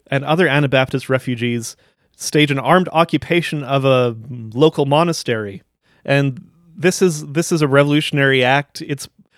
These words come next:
it's a wealth appropriation, basically, and wealth re-, redistribution, you could say. It takes,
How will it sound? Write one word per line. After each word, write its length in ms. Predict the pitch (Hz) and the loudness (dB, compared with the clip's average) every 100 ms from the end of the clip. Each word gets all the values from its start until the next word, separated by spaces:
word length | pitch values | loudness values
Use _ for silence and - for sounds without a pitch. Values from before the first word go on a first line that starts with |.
| _ - | _ -6
it's 140 | 147 | -2
a 40 | 139 | -2
wealth 400 | 123 156 196 - | 4 4 4 0
appropriation, 920 | 143 175 165 143 156 202 - 101 104 _ _ _ _ | -6 -4 -2 0 2 0 -2 -10 -14 _ _ _ _
basically, 600 | 120 120 117 110 107 - - | -4 -4 -8 -10 -12 -12 -4
and 320 | 131 131 117 | -2 -2 0
wealth 340 | 127 139 - | 0 0 -2
re-, 180 | 139 143 | -2 -2
redistribution, 1000 | 127 131 175 160 - 135 139 180 - 156 | -2 -2 0 -2 -4 -6 -4 -2 0 0
you 100 | 139 | -2
could 180 | 127 113 | -4 -6
say. 340 | - 113 110 104 - | -4 -2 -2 -6 -8
It 260 | 139 - - | -8 -10 -4
takes, 420 | 180 196 - - | 0 0 -2 -18